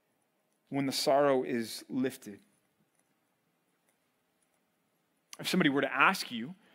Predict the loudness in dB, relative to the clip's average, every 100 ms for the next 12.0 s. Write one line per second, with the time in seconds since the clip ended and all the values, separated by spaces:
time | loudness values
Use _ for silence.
0 | _ 2 2 2 -2 0 -2 0 0 4
1 | 2 4 0 0 -4 -2 0 0 -2 -8
2 | -4 -4 0 0 4 4 4 2 -4 -4
3 | -2 -2 -6 -6 -8 -8 -14 _ _ _
4 | _ _ _ -4 -2 0 0 2 4 4
5 | 4 -2 -4 2 4 4 0 -4 -2 -2
6 | -2 -4 -4 -2 -4 -6 -12 -14 -16 -20
7 | _ _ _ _ _ _ _ _ _ _
8 | _ _ _ _ _ _ _ _ _ _
9 | _ _ _ _ _ _ _ _ _ _
10 | _ _ _ _ _ -6 -2 0 0 0
11 | 0 -2 -4 -8 -8 -8 -6 -8 -10